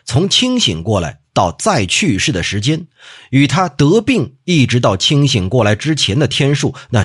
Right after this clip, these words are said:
正好是相等。这人们就知道了，这女人呐，果然是冤枉被判官抢了去，所以又把应得的阳寿还给他了。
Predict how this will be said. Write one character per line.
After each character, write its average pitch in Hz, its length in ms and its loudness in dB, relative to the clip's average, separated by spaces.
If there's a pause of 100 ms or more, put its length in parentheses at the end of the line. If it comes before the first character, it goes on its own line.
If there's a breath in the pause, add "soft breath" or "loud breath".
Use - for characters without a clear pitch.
(120)
正 190 320 0
好 71 240 -10
是 - 140 -8
相 214 340 0
等。 101 340 -4 (380 soft breath)
这 110 160 2
人 98 200 2
们 101 140 2
就 92 140 -2
知 104 180 -2
道 87 160 -4
了， 65 140 -14 (440 loud breath)
这 151 200 2
女 104 180 2
人 87 220 -2
呐， 107 160 -2 (200)
果 120 300 4
然 117 240 2
是 117 220 -2
冤 214 400 2
枉 160 180 2
被 123 180 -2
判 107 300 -4
官 143 240 0
抢 - 300 -6
了 78 80 -12
去， - 260 -6 (180)
所 117 280 0
以 85 160 -4 (180 loud breath)
又 143 220 2
把 82 160 -4
应 165 320 0
得 117 120 2
的 123 100 0
阳 98 280 0
寿 87 320 -4
还 101 420 -2
给 196 160 -2
他 - 140 -12
了。 113 120 -18